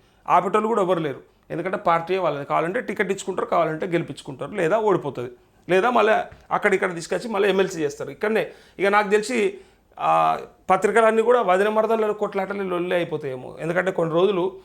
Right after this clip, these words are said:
ఆంధ్రప్రదేశ్లో కూడా అట్లనే చూసినాం. అటు భారతీ షర్మిలకు సంబంధించిన వార్తలు ఎక్కువగా వచ్చినాయి. ఇక్కడ మొన్న కూడా ఎవరు అన్నారు,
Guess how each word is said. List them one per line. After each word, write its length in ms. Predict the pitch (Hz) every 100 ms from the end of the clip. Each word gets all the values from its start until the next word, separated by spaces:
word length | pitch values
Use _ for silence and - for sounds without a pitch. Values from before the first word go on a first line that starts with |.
| - -
ఆంధ్రప్రదేశ్లో 560 | 165 190 190 196 190 196
కూడా 120 | 175
అట్లనే 280 | 175 175 151
చూసినాం. 280 | - 127 -
అటు 320 | 147 147 139 - 135
భారతీ 460 | 151 185 202 202
షర్మిలకు 380 | 190 175 180 180
సంబంధించిన 440 | 175 170 165 170
వార్తలు 380 | 151 160 160 175
ఎక్కువగా 540 | 156 - 208 208 175 - - -
వచ్చినాయి. 340 | 156 180 196 214 - _ _ 160
ఇక్కడ 380 | 170 185 160 - - -
మొన్న 220 | 170 202
కూడా 180 | 214 208
ఎవరు 180 | 180 175
అన్నారు, 380 | 160 175 139